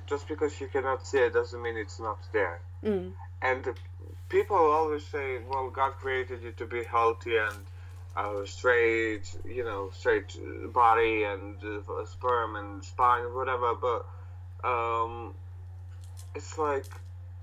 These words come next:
Speaker 1: but if God created everything to be alright, why am I having this then?
Speaker 2: I, you know, so there is this argument, right, that God created you perfectly,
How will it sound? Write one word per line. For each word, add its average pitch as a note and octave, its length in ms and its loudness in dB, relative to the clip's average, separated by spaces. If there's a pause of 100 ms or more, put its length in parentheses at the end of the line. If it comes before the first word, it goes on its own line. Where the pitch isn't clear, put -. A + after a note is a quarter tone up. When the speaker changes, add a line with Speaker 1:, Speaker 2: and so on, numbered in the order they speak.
(260)
Speaker 1:
but D3+ 400 4
if - 320 -2
God E3+ 320 8
created E3 580 4
everything D3+ 480 0
to D3+ 100 -2
be C#3 120 2
alright, C#3 580 6
why C3 280 8
am C3 140 -2
I B2+ 120 -2
having - 420 -8
this - 220 -12
then? D#2+ 240 -8 (1200)
Speaker 2:
I, F4 460 10 (140)
you C4+ 120 2
know, A#3+ 340 6 (280)
so C#4 240 6
there C4 240 12
is A#3+ 300 8
this G3 360 2
argument, D#3+ 580 2
right, D#3+ 340 2
that E3+ 260 0
God E3+ 320 4
created F3 440 2
you F3 160 2
perfectly, F3 880 0